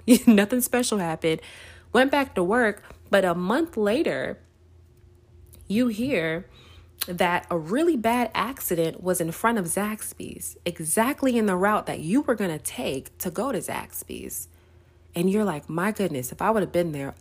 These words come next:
I probably would have gotten an accident. Better yet, I probably would have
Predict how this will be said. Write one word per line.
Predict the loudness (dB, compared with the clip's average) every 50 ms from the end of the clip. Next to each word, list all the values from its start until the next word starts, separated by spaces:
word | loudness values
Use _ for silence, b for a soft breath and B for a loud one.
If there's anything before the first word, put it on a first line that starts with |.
| -2
I | 0 0 -2
probably | -2 -6 -6 -4 -4 -4
would | -2 -2 -4
have | -6 -6
gotten | -8 -8 -8 -6
an | -6 -6
accident. | -6 -6 -8 -10 -10 -8 -8 -10 -10 -12 b b b b b b b b b b
Better | b 2 2 2
yet, | 2 0 0 0 -2
I | -2 -4 -4 -6 -10 -18 -20 -20 -18
probably | -8 -2 0 0 0 0
would | 0 -2 -2
have | -4 -6